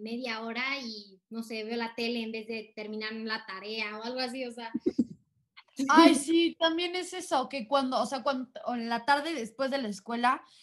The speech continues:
Speaker 2: que tengo que hacer una tarea o tengo
Speaker 1: Ah.
Speaker 2: que hacer una tarea de la clase de actuación,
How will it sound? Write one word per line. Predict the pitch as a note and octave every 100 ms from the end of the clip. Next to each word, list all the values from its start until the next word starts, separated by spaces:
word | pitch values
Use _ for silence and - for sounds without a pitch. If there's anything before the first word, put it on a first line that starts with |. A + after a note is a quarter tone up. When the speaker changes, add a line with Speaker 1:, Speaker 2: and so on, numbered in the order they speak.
| -
Speaker 2:
que | C#4+
tengo | - C#4+ C4+ C#4
que | G#3+
hacer | G#3 A#3
una | B3 A#3
tarea | G#3+ G3 A3+ A3+ A3+ A3
o | A3
tengo | G#3+ A#3+ C#4
Speaker 1:
Ah. | C4
Speaker 2:
que |
hacer | G3
una | A3 G#3+
tarea | - G#3 A3
de | G3+
la | G3
clase | A3 A3
de | A#3
actuación, | A3 F#3+ F#3 A#3 A3+ G#3+